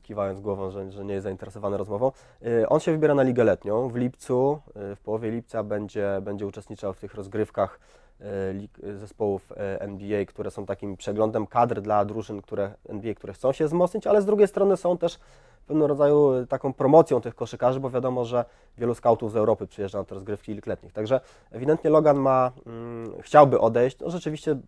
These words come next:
można się zastanawiać, czy dla niego to nie jest czas, żeby odejść, bo on już udowodnił i na Mistrzostwach Europy, i teraz w tym sezonie w Prokomie, że jest zawodnikiem zdolnym do rywaliz-, rywalizowania na poziomie Euroligi.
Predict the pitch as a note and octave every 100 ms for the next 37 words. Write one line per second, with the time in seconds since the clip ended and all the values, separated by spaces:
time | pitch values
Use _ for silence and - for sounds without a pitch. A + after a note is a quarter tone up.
0 | - B2 B2+ B2+ A#2+ B2+ C#3 D3+ C#3 B2+
1 | C3+ - E3 F3 - B3 D3+ B2+ G#2+ G#2
2 | F#2+ G#2 A#2+ C#3 B2+ C3 C3+ C3 A#2 B2
3 | B2 A#2 - _ _ - A#2 A#2 A2+ G2
4 | G#2 A2+ C#3 C3 A#2 - A2+ A#2 A2+ -
5 | A2+ G#2+ A2 A#2+ A#2 A2 A#2 A2+ B2 A#2
6 | A#2 _ _ - C3 D#3 B2+ A2+ A2+ A#2
7 | A2+ A2 E2+ A#2 A#2 A#2 A#2+ A#2+ A#2+ A#2
8 | A#2+ B2 B2 A#2+ D#3